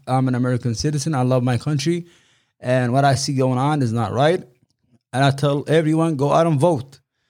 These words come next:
Republicans, independents, Democrats, just vote. I don't care who you vote for. Just come out and vote. We wanna hear, oh, everybody. If we could get a hundred and fifty million Americans to vote, even if President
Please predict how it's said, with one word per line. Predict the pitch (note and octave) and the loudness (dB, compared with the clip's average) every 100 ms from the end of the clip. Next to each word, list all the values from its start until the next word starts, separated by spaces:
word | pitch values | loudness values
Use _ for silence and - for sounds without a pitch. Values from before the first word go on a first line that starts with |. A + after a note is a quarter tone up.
| _ _ | _ _
Republicans, | C3 C3+ C#3 C#3 C3+ C#3+ C3+ | -6 -2 0 0 0 2 2
independents, | B2 C3+ - - D3 C#3 C3 | 0 -4 -2 -2 0 0 -2
Democrats, | - C#3+ C#3 C#3 B2 | -2 -2 -2 0 0
just | D3+ - | 0 0
vote. | F3+ A3+ C3+ | 0 0 0
I | C3+ | -4
don't | F#3+ | -4
care | D3+ D#3+ | 0 2
who | |
you | D#3 | 2
vote | C3+ C#3+ | 2 0
for. | D3 B2 | 0 -2
Just | C3 A#2 | -2 -2
come | C3+ C3+ | -2 0
out | D3+ | 0
and | C#3+ | 0
vote. | C3 E3 A3+ - | 2 2 0 -2
We | D#3+ | -2
wanna | F3+ F#3+ | 0 0
hear, | F#3+ G3 | 0 0
oh, | G#3+ | -2
everybody. | G#3 A#3 F#3+ D3 B2 B2+ _ _ _ _ _ _ _ _ | 0 -2 0 0 -2 -8 _ _ _ _ _ _ _ _
If | C#3+ C#3 | -6 -4
we | |
could | A#3 B3 | -2 0
get | A3+ A3 - - | 0 -2 -6 -6
a | C#3 | -2
hundred | E3+ G#3+ G#3 | 0 2 2
and | G3+ E3+ | 2 -2
fifty | G3+ G#3+ | -6 -4
million | F#3+ F#3+ F#3+ | -4 -2 -2
Americans | F3 F#3 C#3+ E3+ D3+ | -2 0 0 0 0
to | D3+ | 2
vote, | C#3+ D#3+ D#3+ _ | 2 0 -4 _
even | - A3 A3 G#3 | 0 2 2 2
if | - | 2
President | G3 E3+ G3 G3 | 2 2 0 -4